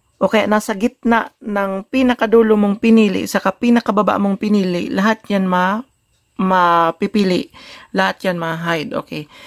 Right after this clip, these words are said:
Dito tayo, i-point natin yung cursor dito. Tingnan nyo ha, hindi pa yan naka-highlight lahat ha. Yan o, tingnan ninyo, hindi pa yan naka-highlight. Wala pang kulay blue dyan, hindi pa yan naka-highlight. Okay, so, i-point natin yung cursor dito.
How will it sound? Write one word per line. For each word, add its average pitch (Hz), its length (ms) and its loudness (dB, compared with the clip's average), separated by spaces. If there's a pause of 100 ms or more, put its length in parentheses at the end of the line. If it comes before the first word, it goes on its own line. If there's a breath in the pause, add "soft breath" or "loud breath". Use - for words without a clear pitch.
(300 loud breath)
Dito 214 300 0
tayo, 190 400 -2
i-point 214 320 -4
natin 196 320 -4
yung 185 80 -4
cursor 185 400 -2
dito. 180 480 -2 (1200)
Tingnan 247 320 4
nyo 247 160 4
ha, 240 80 2
hindi 233 240 2
pa - 80 -4
yan 220 160 0
naka-highlight 208 560 -2
lahat 202 240 0
ha. 190 180 2 (140)
Yan 190 240 -2
o, 160 160 -2
tingnan 185 240 0
ninyo, 185 240 2
hindi 185 240 0
pa - 80 0
yan 202 160 4
naka-highlight. 190 640 0
Wala 196 160 0
pang 180 320 -2
kulay 196 320 0
blue 175 160 -2
dyan, 185 320 0
hindi 202 160 -2
pa 196 160 -4
yan 180 160 0
naka-highlight. 180 560 -2 (560 loud breath)
Okay, 185 320 -4
so, 180 880 0
i-point 208 400 -2
natin 202 400 0
yung 190 160 -2
cursor 196 320 -2
dito. 196 480 -2